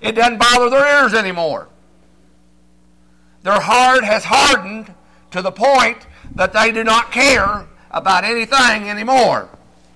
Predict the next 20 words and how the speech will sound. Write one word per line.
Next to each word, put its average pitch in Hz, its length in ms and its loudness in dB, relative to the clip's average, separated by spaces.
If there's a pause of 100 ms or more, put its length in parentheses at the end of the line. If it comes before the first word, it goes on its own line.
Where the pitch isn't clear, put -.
(220)
other 233 400 2
than 190 360 -4 (460)
political 208 800 -4 (600)
and 160 200 -8
worldly 185 380 0
gain. 170 360 -2 (1200)
This 185 220 -4
is 143 100 -8
a 147 80 -2
terrible 208 600 0
thing 180 580 0 (480)
that 151 200 -4
we 202 500 -4
have 151 260 -2
seen 202 300 -6
going 196 320 2
on 175 540 2 (600)
all 220 440 2
around 247 500 0
us, - 300 -14